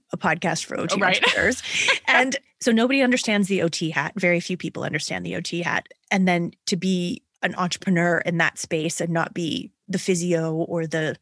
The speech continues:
Speaker 2: Right.
Speaker 1: dentist who learned it in school or whatever, it's pretty powerful. And I agree. And that's actually where I'm probably gonna spend money for myself next for any kind of coaching. I don't have any right now, is probably outside of the O T space. I've been in and
Speaker 2: Yeah.
Speaker 1: out and in and out. And I love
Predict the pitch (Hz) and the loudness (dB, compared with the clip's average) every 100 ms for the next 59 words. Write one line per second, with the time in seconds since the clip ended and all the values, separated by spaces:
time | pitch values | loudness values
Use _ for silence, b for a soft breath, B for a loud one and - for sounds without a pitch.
0 | - 165 143 - - - 185 180 175 185 | -6 -2 -2 -4 -14 -8 -2 0 0 -2
1 | 175 - 185 170 170 165 165 - - 160 | -2 0 0 2 2 2 0 -4 -4 -2
2 | 151 156 151 131 185 - 269 247 - 147 | -2 -2 -2 -2 -4 -2 2 2 0 -4
3 | 143 - - _ _ _ _ 220 214 214 | -4 -8 -8 _ _ _ _ 2 4 2
4 | 220 202 - 196 - - 190 190 202 - | 4 2 4 2 0 0 0 2 -2 -2
5 | 170 165 - - 190 196 - 180 175 - | -2 -4 -6 -8 -2 0 0 0 0 0
6 | 175 165 160 165 160 - 160 156 156 - | -2 -2 -4 -4 -4 -6 -6 -6 -6 -8
7 | 160 156 - 156 - 175 190 - - B | -8 -8 -6 -8 -6 -6 -4 -6 -10 B
8 | B - 170 156 175 - 160 - 160 - | B -2 2 2 0 0 -2 -4 -4 0
9 | 196 165 151 170 160 156 156 - 160 151 | 2 0 -2 -6 -6 -6 -6 -4 -4 -4
10 | 170 160 160 160 _ - 190 175 160 - | -4 -4 -6 -6 _ -2 0 0 -2 -4
11 | - - 175 180 - - - - - - | -6 -10 -10 -12 -10 -8 -10 -10 -12 -8
12 | - 170 185 175 - 170 165 - 165 175 | -4 -2 0 0 0 0 -2 -2 0 2
13 | 165 160 165 - 170 160 - 156 190 269 | 2 0 -8 -6 -4 -4 -4 -2 0 0
14 | 208 196 170 160 165 175 - | 0 0 0 0 0 -2 -10